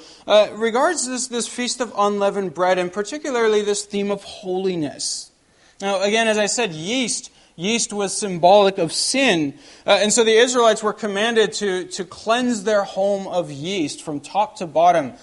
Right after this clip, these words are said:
Uh, even today, the Jews make quite a ceremony out of this, uh, giving little brooms to the children, and they're to sweep all the yeast,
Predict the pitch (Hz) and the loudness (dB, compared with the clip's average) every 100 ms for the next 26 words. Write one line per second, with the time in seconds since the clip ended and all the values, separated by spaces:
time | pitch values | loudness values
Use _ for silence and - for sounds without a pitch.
0 | - - 151 170 170 165 151 165 170 151 | -14 -8 -6 -4 -4 -6 -2 -2 -2 -4
1 | 139 170 165 143 156 151 - 156 151 175 | -2 0 0 -2 -4 -4 -4 -4 -4 -2
2 | 170 165 151 147 143 165 151 139 139 - | -2 -2 -2 0 2 2 2 -2 -4 -10
3 | - - 151 143 156 156 156 147 127 151 | -18 -4 -4 -2 -2 0 2 0 0 -2
4 | 170 156 - 147 135 - 170 147 139 139 | 0 -2 -6 -8 -8 -2 -2 -2 -4 -4
5 | 135 151 143 - 180 170 165 180 175 156 | -6 -6 -8 -4 -4 0 2 4 2 -2
6 | 170 147 139 - | -2 -2 -4 -10